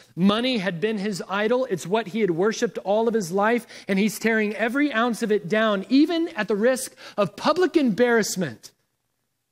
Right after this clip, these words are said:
Because what does he need all that money and what does he need public adulation for if he's got Christ? That's the logic. God doesn't care about your reputation as much as you do.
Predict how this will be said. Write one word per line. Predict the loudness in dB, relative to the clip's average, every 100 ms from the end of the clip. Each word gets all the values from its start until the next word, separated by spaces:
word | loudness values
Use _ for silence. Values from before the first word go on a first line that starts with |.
| _ _ _ _ _ _
Because | 2 2 4
what | 2
does | 2
he | 2
need | 2 2 0
all | 0 0 2
that | 0 2
money | 2 2 0
and | 0 0
what | 0
does | 0
he | 0
need | 0 0
public | -2 -2 0
adulation | -2 0 0 0 0 -2
for | 0 0
if | -2
he's | -6 -6
got | -10 -10
Christ? | -10 -10 -10 -16 -18 -18 _ _ _ _ _ _ _ _ _ _ _ -10
That's | -8 -4
the | 0
logic. | 0 -2 -8 -16 _ _ _ _ _ _ _ _ _ _ _ _ _ _ _ _ -2
God | 0 0
doesn't | 0 -2
care | -2 0 2
about | 0 -2
your | -2
reputation | -2 -2 -4 -2 -4 -4 -8
as | -8
much | -8 -6
as | -6
you | -6
do. | -8 -14